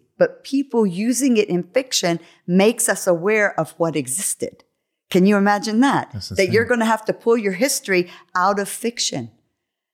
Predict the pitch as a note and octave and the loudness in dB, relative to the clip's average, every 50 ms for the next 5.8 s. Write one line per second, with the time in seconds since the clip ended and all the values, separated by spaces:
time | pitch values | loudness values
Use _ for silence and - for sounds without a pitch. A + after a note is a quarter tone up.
0 | _ - F#2+ F#2 F2+ F2 E2+ - _ - G#3+ - - G#3 G3 F#3 - G#3 G3+ F3+ | _ -18 -18 -16 -16 -18 -20 -6 _ -4 -2 2 2 2 2 0 0 -2 0 0
1 | G3+ G3 F#3+ F3 F3+ F3+ E3 F3 F3+ F#3+ G3 F3 - - G3+ F#3+ F#3 F3 F3 F3 | 0 0 0 -2 -2 0 0 0 0 0 0 -2 -2 -4 -4 -4 -2 -2 -2 -4
2 | - G#3+ A3+ C4+ D4 B3 F3 C3+ A2+ - _ _ _ _ _ _ _ _ _ _ | -2 -2 -2 -2 -2 -2 -4 -6 -6 -10 _ _ _ _ _ _ _ _ _ _
3 | _ _ - F#3 F#3+ F#3+ F#3 F#3+ - G3+ F#3+ F#3 E3+ G3+ B3 E4+ F4+ F#4 B3 B3 | _ _ 2 2 2 2 2 0 2 2 2 4 4 4 2 2 0 -2 -2 -2
4 | A3 G3+ F3+ F3+ - E3+ F#3 - - G#3 G3 - - - F3 F#3 F#3+ E3 E3 F3+ | -2 -2 -2 -4 -6 -6 -8 -6 -6 -6 -6 -4 -4 -4 -4 -2 -2 -2 -2 -2
5 | F#3+ G#3 G#3 C4+ C4+ C4+ - A4+ A4 - - - - D3 C#3 | -2 -2 -2 -2 -2 -2 -4 -4 -4 -4 -6 -10 -12 -12 -12